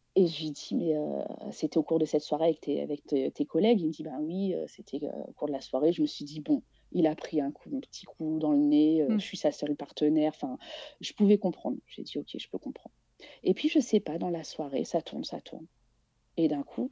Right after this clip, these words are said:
Speaker 1: je
Speaker 2: Oui.
Speaker 1: le regarde et je lui dis, « C'est cette personne ? » Et il me regarde et me dit, « Oui. »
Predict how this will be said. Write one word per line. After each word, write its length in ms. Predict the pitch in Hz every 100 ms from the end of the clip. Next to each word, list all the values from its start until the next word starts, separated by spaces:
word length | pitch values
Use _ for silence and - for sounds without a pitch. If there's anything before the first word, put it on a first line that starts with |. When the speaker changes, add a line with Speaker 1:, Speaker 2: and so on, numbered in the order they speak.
| -
Speaker 1:
je 60 |
Speaker 2:
Oui. 60 | 208
Speaker 1:
le 60 | 139
regarde 320 | 139 180 202
et 60 |
je 100 | 143
lui 100 | -
dis, « 220 | 139 - 220
C'est 400 | - - 220 - _
cette 240 | - 170
personne ? » 420 | - - - 247 285 _ _ _ _ _ _ _ _ _
Et 120 | 185 156
il 60 |
me 300 | 151 147 -
regarde 280 | 143 - 156
et 60 | 165
me 40 |
dit, « 160 | 151 160
Oui. » 200 | 151 156